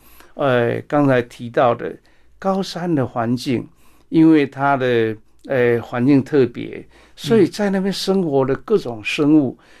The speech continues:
Speaker 1: 它就得有一套的策略。
Speaker 2: 嗯。
Speaker 1: 哦，呃，我来讲一个比较极端的例子哦，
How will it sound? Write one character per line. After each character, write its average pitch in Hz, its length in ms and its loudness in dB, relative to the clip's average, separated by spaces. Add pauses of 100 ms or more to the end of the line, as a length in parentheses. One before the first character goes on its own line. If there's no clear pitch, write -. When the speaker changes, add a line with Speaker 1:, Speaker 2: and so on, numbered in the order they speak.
(140)
Speaker 1:
它 196 260 -8
就 196 280 2
得 127 260 -6
有 113 400 -12
一 127 200 -16
套 165 200 -6
的 117 140 -6
策 127 400 0
略。 120 260 2 (360)
Speaker 2:
嗯。 143 260 -6
Speaker 1:
哦， 113 240 -2 (360)
呃， 147 460 0 (100)
我 165 140 -2
来 165 140 -2
讲 117 320 -8
一 147 100 -4
个 120 320 0 (120)
比 120 100 -18
较 143 260 0
极 117 280 -14
端 120 220 -2
的 110 120 -2
例 110 180 -12 (100)
子 - 280 -18
哦， - 100 -20